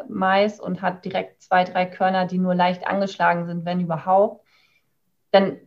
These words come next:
arbeite ich gerne mit Schulnoten, um das auch einfacher zu machen für den Betriebsleiter. Das hilft denen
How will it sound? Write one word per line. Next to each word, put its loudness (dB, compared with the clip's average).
arbeite 6
ich -12
gerne 2
mit -4
Schulnoten, 2
um 2
das 0
auch -4
einfacher -2
zu -10
machen -4
für -12
den -6
Betriebsleiter. -4
Das -6
hilft -2
denen -4